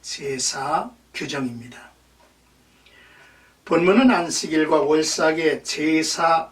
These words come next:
규정들에 대해 기술하고 있는데, 특히 사십오 장 십칠 절에서 언급했던 제사에 있어서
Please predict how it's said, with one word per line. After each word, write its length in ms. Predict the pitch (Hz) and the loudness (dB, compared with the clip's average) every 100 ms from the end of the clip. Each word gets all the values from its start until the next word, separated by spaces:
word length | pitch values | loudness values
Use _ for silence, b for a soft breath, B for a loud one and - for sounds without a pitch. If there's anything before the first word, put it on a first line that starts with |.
| - | -10
규정들에 880 | - 165 160 196 190 190 160 147 143 | -6 -4 2 2 2 0 -2 -2 -2
대해 300 | - 127 135 | -2 -4 -6
기술하고 540 | - 165 - 151 127 | -6 -6 -2 -2 -4
있는데, 520 | 123 117 117 131 190 233 - _ b b b b b _ | -6 -10 -12 -8 -8 -8 -14 _ b b b b b _
특히 400 | - 127 156 147 | -12 -8 -4 -2
사십오 680 | 139 - 151 147 - 143 139 | -2 -2 -2 0 -2 -2 -2
장 200 | 143 135 | -2 -6
십칠 600 | 123 - - - 185 175 | -6 -8 -8 -4 -4 -4
절에서 420 | - 170 160 151 | 0 0 0 0
언급했던 800 | 156 151 147 143 127 - 196 180 | -2 0 -2 -2 -4 0 0 0
제사에 540 | - - 180 190 160 143 | -2 4 4 4 0 0
있어서 680 | 123 - 131 - 143 139 | 0 -4 -6 -4 -4 -4